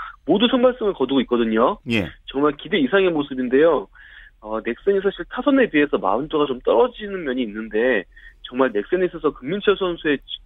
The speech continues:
Speaker 1: 어, 최근 호투는 희소식이 아닐까 싶습니다.
Speaker 2: 예, 뭐 넥센의 염경엽 감독이 언제든 위기가 올 수 있다 뭐 이런 말을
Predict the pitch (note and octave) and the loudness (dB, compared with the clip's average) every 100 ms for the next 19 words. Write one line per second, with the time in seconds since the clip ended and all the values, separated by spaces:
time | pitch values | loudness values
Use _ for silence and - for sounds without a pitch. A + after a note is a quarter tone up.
0 | - G#2+ - G#3 G#3+ A#3+ D#3+ D#3+ D#3+ B2 | -10 -2 0 0 0 -2 -2 0 0 -2
1 | - C4 - G3+ F#3 A2+ A#2+ A2+ - - | -2 -2 -2 -2 0 0 -2 -8 -8 -10
2 | D#3 G#2 F2 - - G#2 G2+ F#2+ F#2 F2+ | -10 -8 -12 -16 -10 -6 -6 -6 -10 -12
3 | G2+ C3 D#3+ B2+ E3 D#3 B2+ B2 C#3 D3 | -10 -6 -4 -4 -2 -2 -2 -2 -2 -4
4 | C#3+ C#3 C3+ C3+ C3+ C3 C3 C3+ G3 - | -4 -4 -4 -2 -2 0 0 0 -4 -6
5 | - - - C3 F3 A3 G#3 B2 C3 F3 | -20 -14 -4 0 2 2 2 0 0 2
6 | C#3+ A2 D3+ B2 C3+ C#3+ C3 A2+ C#3 B2+ | 2 0 -2 -2 -2 -2 0 0 0 0
7 | B2 B2 A#2+ | 0 0 -2